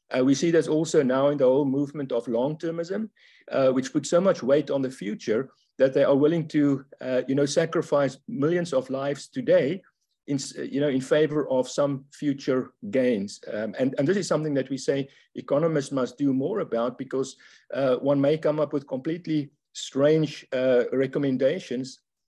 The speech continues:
uh, if one applies these type of, uh, thinking tools wrong. And then finally, there is the so-called A I alignment problem. So how can we get A I to do what we want? Um, and not destroy, uh, our society in the future.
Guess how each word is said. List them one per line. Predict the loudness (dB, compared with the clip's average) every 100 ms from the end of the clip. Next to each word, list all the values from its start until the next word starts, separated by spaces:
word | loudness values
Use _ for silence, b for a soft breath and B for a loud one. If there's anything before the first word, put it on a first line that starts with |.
| _ _ _ _ 0
uh, | 2 2
if | 0
one | 0 2 0 -4
applies | -4 -2 0 -2
these | -6 -4
type | -4 -2
of, | -6 -6 -2
uh, | -2
thinking | -2 -4 -4 -4
tools | -2 -4 -4
wrong. | -2 -2 -2 -8 _ _ _ _ _ _ -2
And | 0
then | 0
finally, | 0 0 2 2 0 B B B -2
there | -2
is | -2
the |
so-called | 0 2 4 2 0
A | 0 0
I | 0 -2
alignment | -2 -2 -2 -4 -6 -6
problem. | -4 -2 -2 -6
So | -2 0 0 -4 B B -4
how | -2
can | 0 0
we | -2
get | -2 -4 -2
A | -2 -2 -4
I | -4 -4
to | -4
do | -2 0
what | 0 -2
we | -6
want? | -6 -6 -6 -8 -20 _ _ -14 -4
Um, | -2 0
and | 2 2
not | 2
destroy, | 0 -6 -6 0 2 0 -4 -12 -8
uh, | -4 0
our | 0
society | 0 -6 -6 -2 -2 -4 -8 -8
in |
the | -10
future. | -4 -4 -2 -6 -8